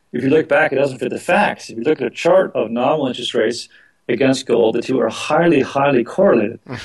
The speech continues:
Speaker 1: And, and, and there's a reason for this, whi-, which is that, uh, i-, if we think of the Federal Reserve's balance sheet, which I,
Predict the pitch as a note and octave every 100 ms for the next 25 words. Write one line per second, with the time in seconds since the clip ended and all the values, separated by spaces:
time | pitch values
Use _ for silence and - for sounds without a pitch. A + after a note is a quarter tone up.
0 | - _ _ - - D#3+ D#3 D3+ D#3 D#3
1 | D3 A#3+ B3+ C#3 A#2+ G#2 G2 G2 - B2+
2 | - C#3+ C3+ D3+ C#3+ C3+ B2+ A#2 - _
3 | _ A#2+ A#2 - C3+ - G3 E3+ G3 G#3+
4 | G#3 F#3 E3 - C3+ B2+ A#2 - - _
5 | - G2 - - D#3 E3 E3 C3+ C#3 B2+
6 | C3 B2+ C3+ - G#2+ G2 B2 - A#2+ G#2+